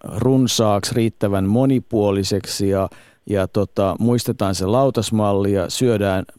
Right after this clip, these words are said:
paljon ja sitten syödään myös vähän hymyssä suin, eikä olla hirveän tiukkapiposia ja joskus annetaan itsellemme myös niin kuin vähän anteeksi. Onks nää ne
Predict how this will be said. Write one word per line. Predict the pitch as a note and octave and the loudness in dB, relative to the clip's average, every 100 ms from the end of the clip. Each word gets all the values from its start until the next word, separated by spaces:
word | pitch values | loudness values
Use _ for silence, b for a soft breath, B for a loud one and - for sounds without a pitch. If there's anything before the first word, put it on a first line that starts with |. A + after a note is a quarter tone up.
| - | -2
paljon | C3 C3 A2 G#2 | 0 2 2 0
ja | G2+ | 0
sitten | A2+ A2 - A2 B B | -2 -6 -4 -4 B B
syödään | - B2 B2 A2 G#2 | -6 0 2 2 2
myös | A2 G#2+ G#2 A2+ | 2 0 0 0
vähän | A#2 A#2 G2 | 2 2 2
hymyssä | C#3 E3 C3+ - A2 | 2 2 0 0 -2
suin, | - A2 G#2+ G#2+ | 0 0 2 0
eikä | G2+ A#2 G#2 G#2+ | 0 -2 0 0
olla | G#2+ G#2+ | 0 2
hirveän | A#2+ A#2+ G#2 G2+ | 0 0 0 0
tiukkapiposia | - C3+ - G#2+ G2+ F#2+ G#2+ - G#2 G2+ G2+ | 0 0 0 -4 -4 -2 -2 -2 0 0 2
ja | G#2 G#2+ | 0 0
joskus | A#2 A2+ - G2+ | -2 -4 -4 -4
annetaan | G2+ G2 G#2 G#2 G2+ | -2 -4 -2 -2 -2
itsellemme | G#2+ - G#2 F#2+ G2 | -2 -2 -2 -2 -2
myös | G#2+ G#2 - | 0 -2 -2
niin | G#2 | -6
kuin | F#2 G#2 B B B - | -4 -6 B B B -4
vähän | G#2 A2+ A2 | 0 0 0
anteeksi. | G2+ A#2+ G#2+ - F2+ F2 - | 2 2 0 -2 -2 -2 -6
Onks | F2+ F#2+ | -6 -4
nää | A2 A2 G2+ | 0 0 0
ne | F#2+ | -2